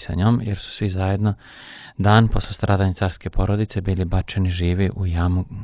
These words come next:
pokraj gla-, grada Lapajevska i tu se danas nalazi muški manastir novomučenika ruskih koji smo takođe posjetili i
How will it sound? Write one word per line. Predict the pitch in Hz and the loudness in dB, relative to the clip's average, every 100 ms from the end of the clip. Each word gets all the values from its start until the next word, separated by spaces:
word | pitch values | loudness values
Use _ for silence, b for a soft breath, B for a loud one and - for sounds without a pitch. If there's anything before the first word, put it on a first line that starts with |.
| - | -8
pokraj | - - 95 | -6 -2 0
gla-, | 87 90 - | 2 0 0
grada | 101 95 85 82 | -2 -2 0 -2
Lapajevska | 85 - 104 120 - 117 | -2 0 0 0 -4 -8
i | |
tu | - 98 | -6 -8
se | - | -6
danas | 92 92 - | -4 -4 -4
nalazi | 113 92 92 87 B B B B B B B | -4 -4 -4 -8 B B B B B B B
muški | 107 - - | 2 2 -2
manastir | 92 98 113 117 110 | 0 4 4 4 2
novomučenika | 101 92 92 95 - 87 - | 2 2 0 -2 -6 -6 -2
ruskih | 92 107 - 120 117 | -2 -2 -4 -6 -4
koji | 101 | -2
smo | 95 92 | -2 -2
takođe | - - 95 92 | -4 -4 -2 0
posjetili | - - - 104 104 123 117 120 | -2 -6 -6 -6 -4 0 0 0
i | - 98 92 | 0 0 0